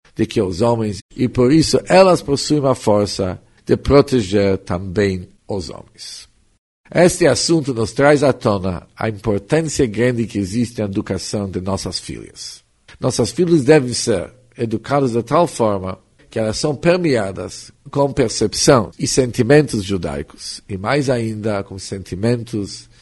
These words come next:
de simcha, de alegria e prazer sobre todos os assuntos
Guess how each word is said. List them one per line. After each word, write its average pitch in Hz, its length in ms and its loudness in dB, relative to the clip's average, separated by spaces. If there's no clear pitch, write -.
de 104 120 -6
simcha, 107 680 -2
de 92 100 -8
alegria 92 640 -2
e 95 60 -2
prazer 95 580 -4
sobre 95 280 -6
todos 180 440 2
os 151 100 -4
assuntos 117 760 -6